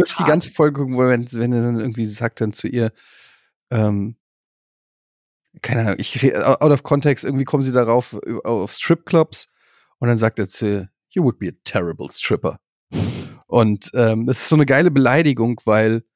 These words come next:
Speaker 1: einerseits ist es ja so, du willst ja nicht, dass jemand zu dir sagt,
Speaker 2: "You
Speaker 1: du
Speaker 2: would be
Speaker 1: wärst
Speaker 2: a
Speaker 1: ein
Speaker 2: good
Speaker 1: super
Speaker 2: strip-"
Speaker 1: <laughs> "You
Speaker 2: Ja, ja,
Speaker 1: would
Speaker 2: ja.
Speaker 1: be a good stripper", aber du willst auch nicht, dass jemand zu dir sagt, "You would be a
Speaker 2: <laughs>
Speaker 1: terrible stripper." So, du kannst,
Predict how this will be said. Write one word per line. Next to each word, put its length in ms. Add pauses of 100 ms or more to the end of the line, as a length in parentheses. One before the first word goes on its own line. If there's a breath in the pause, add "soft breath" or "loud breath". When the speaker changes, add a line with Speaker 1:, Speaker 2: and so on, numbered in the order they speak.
(220)
Speaker 1:
einerseits 840 (600)
ist 180
es 120
ja 160
so, 460 (1400)
du 120
willst 180
ja 80
nicht, 380
dass 140
jemand 260
zu 100
dir 140
sagt, 300 (320)
Speaker 2:
"You 120
Speaker 1:
du 60
Speaker 2:
would 60
be 40
Speaker 1:
wärst 100
Speaker 2:
a 40
Speaker 1:
ein 60
Speaker 2:
good 180
Speaker 1:
super 120
Speaker 2:
strip-" 280
Speaker 1:
<laughs> 60
"You 100
Speaker 2:
Ja, 160
ja, 100
Speaker 1:
would 80
Speaker 2:
ja. 140
Speaker 1:
be 80
a 40
good 200
stripper", 480 (320 loud breath)
aber 100
du 80
willst 200
auch 80
nicht, 180
dass 180
jemand 220
zu 100
dir 100
sagt, 200
"You 100
would 300
be 80
a 20
Speaker 2:
<laughs> 20
Speaker 1:
terrible 480
stripper." 500
So, 300
du 460
kannst, 300